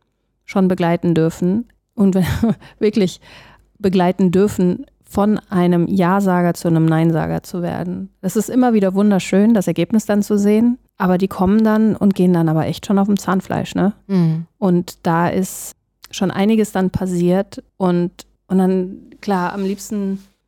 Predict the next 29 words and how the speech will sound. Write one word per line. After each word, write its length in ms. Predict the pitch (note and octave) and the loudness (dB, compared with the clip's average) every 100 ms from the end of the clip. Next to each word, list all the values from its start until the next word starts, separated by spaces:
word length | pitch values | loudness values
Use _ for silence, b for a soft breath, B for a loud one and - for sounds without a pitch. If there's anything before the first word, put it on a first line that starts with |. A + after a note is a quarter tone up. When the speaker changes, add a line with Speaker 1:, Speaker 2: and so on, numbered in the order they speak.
| _ | _
Speaker 1:
also 160 | A3 G3+ | -2 0
dann 120 | G3 | 0
geht 180 | G#3+ A3+ | 0 0
mir 160 | G#3 | 0
immer 120 | G3+ G3 | 2 2
mein 160 | F#3 | 2
Herz 240 | F3+ G3+ G3 | 2 0 -2
und 80 | F3+ | -4
ich 80 | |
spür's 280 | - A#3+ A3+ | -4 -4 -2
auch 120 | F3 | -4
jetzt 280 | - G3 - | -2 -4 -6
schlagen, 440 | - E3 E3 E3 E3+ | -8 -4 -4 -2 -2
ne, 160 | F3 | 0
weil 120 | F3 F3+ | -2 -2
ich 120 | - | -4
so 380 | G#3 G#3+ G#3+ - - | 0 2 0 -2 -4
empfinden, 680 | F#3 F3+ A#3 A#3 A3 A3 G3+ | -2 0 2 2 2 2 0
mitfühle. 760 | B3+ - - F#3+ D#3 D#3+ F#3+ - | 0 -4 -4 0 0 -2 -6 -10
Ich 140 | - F3+ | -8 -2
meine, 120 | F3 | -2
ich 100 | F3+ | -2
habe 140 | F3 | -2
auch 360 | F3 - - - | -2 -4 -8 -4
immer 240 | - G3 | 0 2
noch 120 | E3+ E3 | 0 -2
Situationen, 680 | - D#3+ D#3 - D#3+ D#3+ | -4 -4 -4 -4 -4 -2
wo 60 | E3 | -4
ich 200 | D#3+ | -8